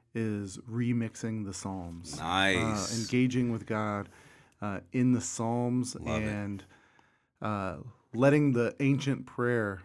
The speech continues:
Speaker 2: Hmm.
Speaker 1: intersect with my life and encountering God there. Um, how about you, man?
Speaker 2: Man, what I've been doing,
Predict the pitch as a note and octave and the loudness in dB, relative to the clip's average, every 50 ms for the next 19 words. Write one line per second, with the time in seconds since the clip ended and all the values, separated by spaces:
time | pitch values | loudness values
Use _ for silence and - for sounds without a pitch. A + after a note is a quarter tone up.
0 | - - G2+ F2+ F2+ F2 E2+ E2+ E2+ E2 D#2+ D#2+ D#2+ D#2+ D#2 - D#2+ D#2 D2+ D2 | -6 -2 0 0 2 2 2 2 2 2 2 2 2 2 2 2 2 0 -2 -2
1 | D2+ D2+ A2+ A2 A2 A2 G#2+ G#2+ G#2+ G#2+ G#2 G2+ F#2+ - - - - G#2+ G#2 G#2+ | -2 -2 -2 -2 -2 -4 -4 -4 -4 -4 -4 -6 -6 -10 -14 -12 -10 -8 -8 -6
2 | - A2+ G#2+ - - - A2 A2 A2 G#2+ G#2 G#2 G#2 G2 G2+ G2+ G2+ G2+ G2+ G2 | -6 -8 -10 -10 -6 -4 -4 -2 -2 -2 -4 -4 -6 -6 -6 -6 -6 -6 -6 -8
3 | F#2+ F2+ - _ _ _ _ _ _ _ _ - F#2 G#2+ G#2+ G#2 G2+ G2 F#2+ F#2 | -10 -12 -16 _ _ _ _ _ _ _ _ -8 -6 -4 -4 -2 -4 -4 -6 -8
4 | F2 - _ _ _ _ _ _ _ - - - G#2+ G#2 G2 G2 F#2+ F#2 F#2 F2+ | -10 -14 _ _ _ _ _ _ _ -14 -8 -6 -6 -4 -4 -6 -6 -8 -6 -2
5 | G2+ B2 A#2 B2 A#2+ - B2+ A#2+ A2+ A2 G#2+ G#2+ G2+ - - - - - - - | -2 0 0 0 -2 -2 -2 -2 -2 -4 -6 -8 -8 -12 -16 -20 -20 -20 -6 0
6 | G#2+ G#2+ G#2+ G#2 G2+ F#2 G2 F#2+ G2+ B2 D#3 D#3+ D3+ D3+ C#3+ B2 G2+ F2 D2+ C#2 | 4 4 6 6 6 8 8 8 10 8 8 6 6 6 6 6 6 4 2 2
7 | C2 C2 C2 D2+ E2 F2 | 0 -2 -4 -6 -8 -8